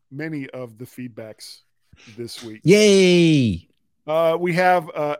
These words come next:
Speaker 1: an, some email feedback from a dear listener and wonderful contributor,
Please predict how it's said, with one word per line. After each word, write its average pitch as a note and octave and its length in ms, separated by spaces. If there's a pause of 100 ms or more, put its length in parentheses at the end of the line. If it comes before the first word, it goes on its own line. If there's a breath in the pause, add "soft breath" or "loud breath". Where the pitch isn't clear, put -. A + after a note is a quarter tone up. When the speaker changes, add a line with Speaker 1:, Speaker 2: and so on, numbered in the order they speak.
Speaker 1:
an, D3 180 (160)
some D3+ 260
email F#3 340
feedback E3 680 (160)
from C#3 560 (320)
a A#2+ 220
dear D#3 340
listener D3 560
and B2+ 280
wonderful F3 400
contributor, C#3+ 840